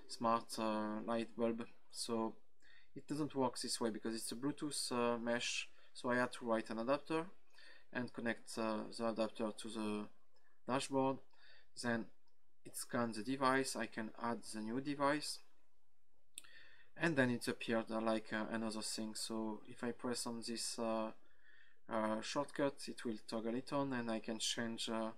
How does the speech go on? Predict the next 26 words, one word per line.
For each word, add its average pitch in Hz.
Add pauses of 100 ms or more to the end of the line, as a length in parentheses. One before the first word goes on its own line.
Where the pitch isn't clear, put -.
(320)
some 117
specific, 117
uh, 107
properties 113
like, 110
uh, 110
the 110
brightness 113 (300)
of 104
the 107
lamp, 123 (960)
and 117
it 117
will 113
be 110
updated 107
at 110
the 110
same 117
time. 135
I -
can 110
change 107
also 104
the 101
color. 139